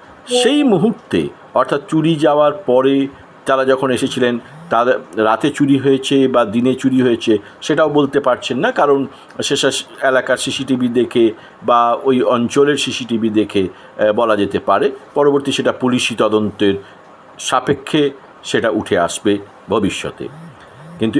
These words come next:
এই মুহূর্তে যেটা সবচেয়ে বড় ব্যাপার হচ্ছে যে চুরি বাড়ছে, সে চুরিটা গলার হার ছিনতাই হোক কিংবা ফাঁকা বাড়িতে চুরি হোক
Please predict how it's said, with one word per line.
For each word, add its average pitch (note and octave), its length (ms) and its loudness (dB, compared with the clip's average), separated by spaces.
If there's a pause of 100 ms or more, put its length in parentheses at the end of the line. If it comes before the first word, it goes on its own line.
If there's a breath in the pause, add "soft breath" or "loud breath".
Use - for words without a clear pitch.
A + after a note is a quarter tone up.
এই F3 160 2
মুহূর্তে A3 480 0 (500)
যেটা C3+ 180 2
সবচেয়ে E3 520 -4
বড় D3 260 2
ব্যাপার - 320 0
হচ্ছে F2+ 460 -6 (540)
যে C3 160 2 (1500)
চুরি F3+ 340 4
বাড়ছে, G2 680 -2 (840)
সে - 200 -4
চুরিটা C#3 480 0 (460)
গলার A#2+ 380 2 (440)
হার G#2+ 320 0
ছিনতাই D#3+ 500 -2
হোক F#3+ 220 -2 (800 loud breath)
কিংবা B2+ 480 2 (960)
ফাঁকা B2+ 300 2
বাড়িতে G#2+ 400 0
চুরি D#3+ 360 0
হোক F#3+ 220 0